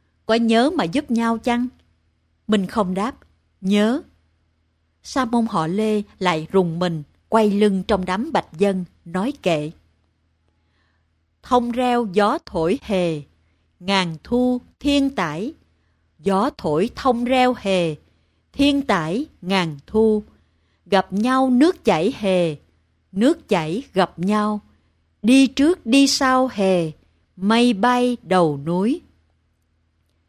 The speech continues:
Cánh hạt vàng lại bay mất. Từ Đạo Hạnh ngước nhìn cánh chim xa tít. Khi quay lại, thấy chỉ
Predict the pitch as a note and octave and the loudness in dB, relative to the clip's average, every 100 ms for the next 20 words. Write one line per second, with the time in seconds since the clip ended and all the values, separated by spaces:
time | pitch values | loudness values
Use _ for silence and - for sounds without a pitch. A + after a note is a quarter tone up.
0 | _ _ _ _ - C4+ C4+ F#3+ D#3+ G3 | _ _ _ _ -2 -2 -2 -6 -2 -2
1 | F3 D#3 C#3 F#3 F3+ D#3 - F3+ G#3+ F3 | -2 -6 -8 -4 -4 -4 -4 0 0 0
2 | F#3+ C#4 - _ _ _ _ _ _ _ | -2 -4 -8 _ _ _ _ _ _ _
3 | _ _ _ _ _ _ G#3 F3 E3+ F#3 | _ _ _ _ _ _ 2 2 0 -2
4 | G3 E3+ F3 A3+ D#4+ A3+ F#3+ D#3 D3 A3 | -6 -6 -2 0 2 2 0 -2 -4 -4
5 | E4 - B3 A#3 - B3+ B3 - D#4+ - | -2 -2 -2 -2 -2 -2 -2 -2 -2 -2
6 | _ _ _ _ _ _ - G3+ G3+ G3+ | _ _ _ _ _ _ 0 0 2 0
7 | F#3+ D#3+ D3 D#3+ _ _ _ - A3 G#3+ | 0 -4 -6 -12 _ _ _ -6 -2 0
8 | C#4 D#4+ _ F#3+ | 0 -6 _ 0